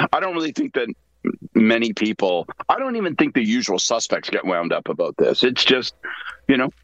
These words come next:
that's cool. Sing our anthem. I just like the people who are singing the anthem, 'cause that's where I do become a Masonic Lodge member, an old fusty person, which is, you know, when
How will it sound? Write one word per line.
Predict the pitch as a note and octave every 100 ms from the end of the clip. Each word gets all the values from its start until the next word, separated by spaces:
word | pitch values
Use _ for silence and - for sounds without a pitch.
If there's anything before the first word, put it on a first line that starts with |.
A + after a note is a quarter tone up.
| _ _ - C#3+
that's | C3+
cool. | E3 D3 -
Sing | - C3+ C3
our | A#2+
anthem. | B2 A#2 A2 -
I | G#2+
just | A#2 G#2
like | G#2
the | F#2
people | G2+ F#2
who | F#2
are |
singing | - G2
the | F2+ F2 F#2
anthem, | F#2+ E2+
'cause | - A#2
that's | D#3+ G3
where | E3+ C#3+
I | A#2+
do | G2+ B2+ A#2+
become | A2 F#2 E2 D#2 - - -
a | G#2+
Masonic | G#2+ A#2 G2+ F#2 G2+
Lodge | F2 F2 F2
member, | E2+ E2+ E2+ F2
an | F#2+
old | F2+ -
fusty | E2+ - E2+
person, | - D#2+ G2+
which | F2+ E2+ F#2
is, | F2+ E2 - - -
you | G#2+
know, |
when | A2